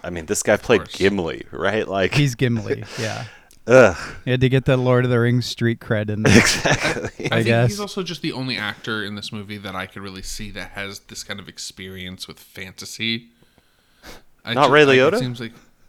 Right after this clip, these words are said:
Speaker 2: yeah, I don't think Ray Liotta was in many, uh,
Speaker 3: <laughs>
Speaker 2: hack and slash sword dragon killing movies, but everybody else is very out of place. It seems like he's the only one that's like, "Yeah, I know what it means to, like, be in a fantasy movie." And Matthew Lillard's just, like, happy to be there.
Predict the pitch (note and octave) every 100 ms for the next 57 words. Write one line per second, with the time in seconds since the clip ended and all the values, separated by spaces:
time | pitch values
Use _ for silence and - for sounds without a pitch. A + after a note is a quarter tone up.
0 | _ _ _ - - - _ - C#3+ G3
1 | E3 C#3+ D#3+ E3 D#3 D3+ D3+ C#3+ C3+ C3+
2 | A#3 A#2+ B2+ B2 A#2+ A#2+ A#2 G2+ G2 -
3 | - C#3+ - C3+ A#2 - A#2 - A#2 A2
4 | G#2+ - - A#2 G#2 G2+ G#2+ G2 G2+ G2
5 | G2+ G#2 G2 F#2+ G2 F#2+ G2 G#2 G#2+ G#2+
6 | G2 - - - - C3 E3+ F3+ D3 C#3+
7 | C#3+ C3 C3 A#2+ - G#2+ G2 - - A2
8 | F#2+ F#2 - F#2 - B2 A#2+ B2+ A#2+ A2+
9 | A2 G#2+ G#2 G2+ - G#2 - A2+ G#2 A2
10 | A2 A2 G#2 G#2 G2+ - G2 G2 - -
11 | F#2+ F#2+ F2+ E2+ F#2 - F#2 - - D2
12 | F#2 A2 C3 C#3 G#2+ G#2+ G#2 G2 F#2+ -
13 | F#2 G2+ - C3+ F#2+ F2+ E2+ - E2+ -
14 | - -